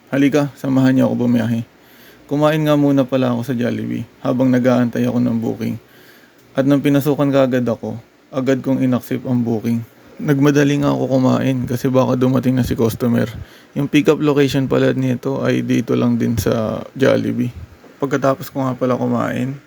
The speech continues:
nagpunta na ako sa motor. Nagpabango na nga tayo dito kasi amoy fried chicken pa tayo eh. Pero burger steak naman yung kinain. <laughs> Ang pabango pala natin ay Dawiwi Sen. Kuya Dawiwi, baka naman.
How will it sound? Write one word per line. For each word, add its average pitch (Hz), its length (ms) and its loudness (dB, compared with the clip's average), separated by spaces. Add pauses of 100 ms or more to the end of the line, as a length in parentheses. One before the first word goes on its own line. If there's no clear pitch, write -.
(100)
nagpunta 123 400 -4
na 120 160 0
ako 107 80 -4
sa 117 160 -6
motor. 117 320 -6 (640)
Nagpabango 139 560 0
na 139 160 0
nga 131 240 0
tayo 127 80 2
dito 123 400 -2
kasi 120 480 -4
amoy 120 400 -4
fried 120 320 0
chicken 120 400 -4
pa 117 80 -4
tayo 113 480 -4
eh. 110 40 -8 (200)
Pero 139 240 4
burger 131 400 4
steak 120 240 -4
naman 123 240 0
yung 123 160 -2
kinain. 123 560 0 (520)
<laughs> - 600 -18
Ang 147 80 -2
pabango 151 400 0
pala 143 320 0
natin 139 400 -4
ay 131 320 -2
Dawiwi 127 480 -2
Sen. 127 320 -4 (720)
Kuya 135 240 0
Dawiwi, 139 720 4
baka 123 400 -6
naman. 135 640 -2